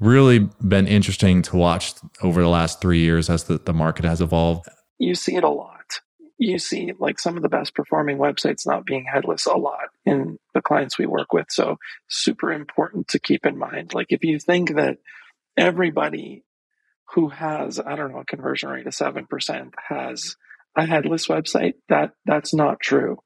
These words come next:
Speaker 2: That's just not the way that it is.
Speaker 1: But I will say we have, there are some amazing, uh, amazing headless sites that we've seen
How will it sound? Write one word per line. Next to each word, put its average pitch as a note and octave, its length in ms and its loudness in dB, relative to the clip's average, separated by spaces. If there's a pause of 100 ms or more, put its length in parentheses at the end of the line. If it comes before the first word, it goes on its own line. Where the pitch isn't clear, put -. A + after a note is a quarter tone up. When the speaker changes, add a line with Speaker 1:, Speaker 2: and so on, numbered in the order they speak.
(280)
Speaker 2:
That's E3 200 0
just - 200 -2
not C3 200 -2
the D3 80 2
way C#3 120 2
that B2 160 0
it - 140 -2
is. - 320 -6 (420)
Speaker 1:
But C3+ 160 8
I A#2+ 40 8
will A#2+ 140 8
say G#2+ 340 8
we G#2+ 140 8
have, G2 360 6
there A#2 180 6
are A#2 60 6
some G#2 220 8
amazing, G2 760 8 (120)
uh, G#2 320 -4
amazing G2+ 440 6
headless F#2+ 320 6
sites F2+ 300 4
that F2 120 4
we've F2+ 160 4
seen F2+ 600 4